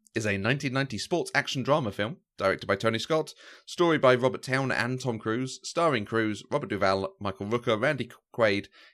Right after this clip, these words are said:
Cary Elwes, and Nicole Kidman. The film also features real nascar racers. Critics were not impressed with the film. A line from Wikipedia says criticism was aimed at the unre-, unrealistic special effects, characters, screenplay,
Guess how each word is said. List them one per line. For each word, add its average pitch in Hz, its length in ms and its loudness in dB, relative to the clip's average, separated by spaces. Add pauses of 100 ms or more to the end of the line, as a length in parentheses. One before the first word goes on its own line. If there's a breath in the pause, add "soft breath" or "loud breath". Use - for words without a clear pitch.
(140 soft breath)
Cary 143 300 4
Elwes, 98 480 0
and 92 220 -2
Nicole 92 300 -2
Kidman. 127 340 -6 (240)
The 101 100 -6
film 104 300 0
also - 240 -6
features 101 400 -6
real 110 240 -4
nascar 123 520 -4
racers. - 400 -8 (1000 loud breath)
Critics 127 320 0
were 113 80 -4
not 110 160 -2
impressed 147 300 -2
with 156 80 -2
the 156 60 -4
film. 185 400 -4
A 113 100 2
line 127 280 2
from 131 180 -6
Wikipedia 123 500 -2
says 110 200 -2
criticism 139 480 -2
was 117 180 -4
aimed 131 260 0
at 113 260 2 (480 loud breath)
the 117 100 2
unre-, 160 400 0 (160)
unrealistic 147 640 -2
special 107 300 -4
effects, - 420 -2 (120)
characters, 110 500 -2 (100)
screenplay, 98 520 0